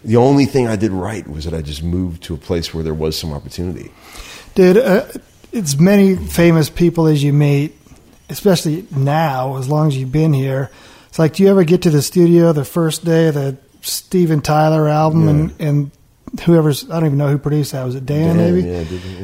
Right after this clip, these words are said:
Speaker 2: And Dan goes, "Hey, Steven, you know
Speaker 1: Yeah,
Speaker 2: Tom?"
Speaker 1: yeah.
Speaker 2: I mean, do your eyes just
Speaker 1: Oh,
Speaker 2: light
Speaker 1: dude,
Speaker 2: up
Speaker 1: it's
Speaker 2: like
Speaker 1: crazy. Well, he was super cool, by the way.
Speaker 2: Oh,
Speaker 1: Steven,
Speaker 2: I'm sure.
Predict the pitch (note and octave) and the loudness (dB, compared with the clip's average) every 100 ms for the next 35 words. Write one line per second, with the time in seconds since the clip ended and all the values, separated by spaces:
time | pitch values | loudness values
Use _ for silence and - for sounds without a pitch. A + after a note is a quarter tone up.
0 | G2 C3+ D3 D3+ D3 C#3+ C3+ B3 A3 - | -4 -2 0 0 -2 -4 -4 -4 -4 -6
1 | B3 A3 D#3 B2 - _ _ - G3+ G#3 | -6 -4 -4 -6 -12 _ _ -6 0 0
2 | A3 G3 G3 A3 A3+ - G#2 G#2 F#2 E2 | 2 2 2 2 2 0 -4 -4 -2 -4
3 | D2 C#2+ - D3+ D#3+ E3 E3 E3 F3 F3 | -8 -12 -2 2 4 4 6 6 4 4
4 | F#3 A2 G#2+ D#3 D#3+ D#3+ E3+ F3 E3 D#3 | 2 2 2 2 4 4 2 2 0 0
5 | G2 E2+ - A2 G#2+ D#3+ G2+ C#2+ - G2+ | 0 -6 -4 0 0 0 -4 -8 -8 -8
6 | D#2 - F#2+ D2 C#2+ C#2 C2+ A3+ G#3+ F3+ | -6 -6 -4 -4 -6 -8 -4 2 4 4
7 | F3+ - G3 C3+ | 4 2 0 0